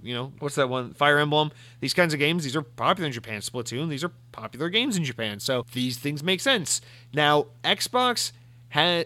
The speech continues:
is up against a lot here because not only is mobile gaming massive, not only is P C gaming largely established, not only is Nintendo incredibly popular when it comes to buying dedicated gaming hardware, but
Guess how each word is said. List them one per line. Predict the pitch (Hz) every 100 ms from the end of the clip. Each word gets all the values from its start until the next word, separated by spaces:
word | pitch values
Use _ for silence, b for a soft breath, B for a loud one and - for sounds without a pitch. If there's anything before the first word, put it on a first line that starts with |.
| -
is | 156
up | 185
against | 214 196 180
a | 165
lot | 165 147
here | 120
because | 110 139
not | 120 156
only | 190 185
is | 147
mobile | 120 147 170
gaming | 143 131 127 120
massive, | 131 123 120 131 120
not | 123
only | 135
is | 123
P | - 165
C | -
gaming | 139 127 123 123
largely | 90 123 123 120 123
established, | - 123 117 123 - - -
not | 165 165
only | 165 160
is |
Nintendo | 160 170 220 240 220
incredibly | 170 139 156 139
popular | 131 131 127 135 131 B B
when | 147
it | 139
comes | 151 143 -
to | 143 120
buying | 117 127 131
dedicated | 120 117 123 123 117 - 92
gaming | 117 113 104
hardware, | 127 208 139 120 131 -
but | 147 139 -